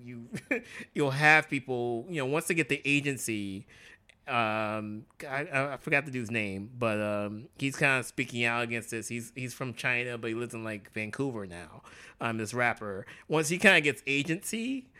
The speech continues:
to kinda call out somebody like, uh, you know, Nicki Minaj, like, I think that, you know, like, that's gonna be a beautiful thing. Like, the tables are gonna turn, and then you're gonna have, you know,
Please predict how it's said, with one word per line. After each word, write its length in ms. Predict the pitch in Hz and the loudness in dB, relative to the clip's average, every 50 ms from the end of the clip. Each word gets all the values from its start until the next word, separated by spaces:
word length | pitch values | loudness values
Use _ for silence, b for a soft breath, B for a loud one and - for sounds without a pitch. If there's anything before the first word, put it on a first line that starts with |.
| B B - | B B -4
to 120 | - 143 | -4 -4
kinda 260 | 131 - 165 147 135 123 | 2 4 4 6 4 4
call 320 | - - 147 143 139 131 | 2 4 4 6 6 6
out 260 | 131 135 147 208 - - | 6 4 4 2 0 0
somebody 360 | - 226 190 170 180 190 180 | 0 2 2 2 2 2 2
like, 320 | 180 190 190 196 - - | 2 0 0 0 0 0
uh, 420 | 190 180 175 175 170 170 170 175 180 | 0 2 2 2 2 2 0 0 0
you 120 | 180 160 156 | 0 0 2
know, 220 | 170 170 165 165 | 2 2 2 2
Nicki 260 | 160 175 185 - - | 2 0 -2 -2 -4
Minaj, 560 | 180 175 180 175 170 190 202 208 214 220 - - | -4 -2 -2 -2 -2 -2 -2 -4 -4 -4 -4 -2
like, 240 | 131 120 113 - - | 0 0 0 0 0
I 80 | 127 131 | -2 0
think 220 | 131 143 139 135 | 2 0 0 -2
that, 140 | 135 131 123 - - - | -4 -8 -8 -10 -12 -8
you 120 | 180 147 123 | -4 -4 -2
know, 320 | 113 107 104 101 104 - B B B B B B B B B _ _ _ | -2 -2 -4 -6 -8 -10 B B B B B B B B B _ _ _
like, 180 | 139 123 120 117 | 0 0 2 2
that's 160 | 123 131 127 | 2 0 2
gonna 140 | - 139 131 | 2 2 4
be 80 | 127 123 | 4 2
a 40 | 120 | 2
beautiful 280 | 117 123 123 110 113 117 | 2 2 0 0 0 0
thing. 300 | - 320 202 120 104 95 | 2 2 2 2 0 -2
Like, 120 | 98 101 | -4 -4
the 80 | 110 110 | -4 2
tables 320 | - 143 139 135 135 123 | 4 4 4 4 2 0
are 40 | 120 | 0
gonna 200 | 117 117 107 101 | 0 0 -2 -2
turn, 460 | - - 190 185 143 113 101 101 98 | -2 0 0 0 0 -2 -4 -8 -10
and 180 | 101 110 117 113 | -12 -12 -10 -10
then 140 | 113 113 120 | -10 -8 -8
you're 180 | 120 117 110 | -8 -6 -6
gonna 180 | 123 123 120 117 | -4 -2 -2 0
have, 240 | 127 123 117 117 127 156 - | 2 2 0 0 -4 -8 -8
you 100 | 156 139 | -6 -4
know, 340 | 123 113 107 107 107 107 - | -4 -4 -4 -4 -6 -6 -8